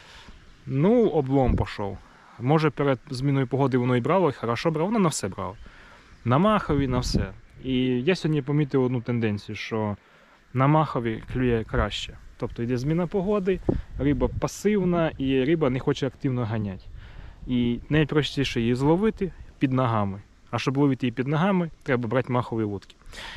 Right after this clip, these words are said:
Я сьогодні і хотів з собою взяти на рибалку, але думаю, напевно, познімаю випуск про фідер, тому що хотів попасти десь в кінці квітня, подивитися, що в принципі буде робити, ще буде брати лящ, карась і так далі.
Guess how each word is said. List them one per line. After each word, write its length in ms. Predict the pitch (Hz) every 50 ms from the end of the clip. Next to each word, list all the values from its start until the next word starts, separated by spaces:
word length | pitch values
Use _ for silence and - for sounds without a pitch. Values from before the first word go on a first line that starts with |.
| - -
Я 100 | - 160
сьогодні 380 | - - 220 202 208 190 196 196
і 40 | 165
хотів 320 | - 190 165 - 180 147
з 20 | -
собою 340 | - 123 120 117 113 120
взяти 340 | 120 120 151 170 175 - 151
на 100 | 123 120
рибалку, 440 | 120 110 104 110 104 98 95 - 113
але 160 | 143 190 180
думаю, 400 | 143 139 151 147 143 131 127 120
напевно, 340 | 131 131 - 165 151 139 123
познімаю 460 | 120 127 120 120 135 131 127 123 120
випуск 320 | 117 110 - - - - -
про 120 | 123 120
фідер, 360 | - - 233 208 180 180 160 - - - - - - - - - - -
тому 180 | - 123 127 120
що 180 | - - 120 110
хотів 280 | - 127 - - 131
попасти 380 | - 120 - 131 120 - - 113
десь 260 | 117 104 - - -
в 60 | -
кінці 300 | - 127 117 - - 113
квітня, 340 | - 143 185 220 - 160 131
подивитися, 320 | 117 113 131 151 156 135
що 100 | - 135
в 40 | 120
принципі 300 | - 139 123 - - 127
буде 200 | 113 120 113 120
робити, 360 | 120 117 113 110 104 92 -
ще 160 | - - - 107
буде 200 | 143 160 151 127
брати 300 | 120 123 120 - - 104
лящ, 280 | 113 127 143 - -
карась 440 | - - 98 104 110 127 - - -
і 20 |
так 140 | - 110 101
далі. 200 | 107 113 107 101